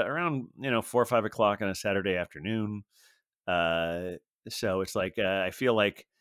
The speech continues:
you know, there's the br-, there's the brunch crowd, and then there's the evening crowd, and in between, like, Saturdays aren't necessarily incredibly busy, which I always like when I was like, "Okay, well,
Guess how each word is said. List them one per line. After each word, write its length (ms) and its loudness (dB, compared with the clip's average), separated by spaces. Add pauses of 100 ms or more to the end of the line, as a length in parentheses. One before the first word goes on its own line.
(500)
you 80 -4
know, 120 0
there's 180 -4
the 80 -4
br-, 200 -2
there's 180 2
the 80 0
brunch 280 4
crowd, 400 6
and 120 -2
then 100 -2
there's 160 0
the 140 -4
evening 240 -2
crowd, 320 2
and 100 -2
in 80 0
between, 680 -4
like, 220 -4
Saturdays 720 0
aren't 180 -2
necessarily 720 -2 (360)
incredibly 420 4
busy, 280 0
which 240 -2
I 180 4
always 260 6
like 320 0
when 140 -10
I 120 -8
was 80 -10
like, 140 -10
"Okay, 260 -8
well, 300 -8